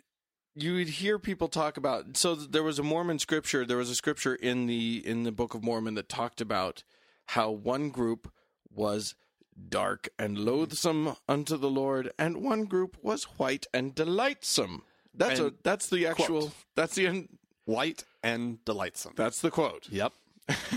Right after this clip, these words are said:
Speaker 1: And so they clung to that. They were
Speaker 2: Mm-hmm.
Speaker 1: pretty pleased with that.
Speaker 2: But then they did,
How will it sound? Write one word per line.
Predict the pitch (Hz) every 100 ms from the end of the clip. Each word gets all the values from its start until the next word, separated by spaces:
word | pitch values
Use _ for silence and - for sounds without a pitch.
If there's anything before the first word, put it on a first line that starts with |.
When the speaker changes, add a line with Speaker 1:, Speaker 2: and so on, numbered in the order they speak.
| 196
Speaker 1:
And | 196 -
so | - - 175 185 - - - - _
they | 381
clung | 381 - 359 370 339
to | 311
that. | 107 90 - - - _ -
They | 143 147 170
were | 381 381
Speaker 2:
Mm-hmm. | 214 -
Speaker 1:
pretty | - 381 349
pleased | - 311 359 233
with | 139 -
that. | 175 - - _ -
Speaker 2:
But | 202 -
then | 262
they | 370 285
did, | 196 247 220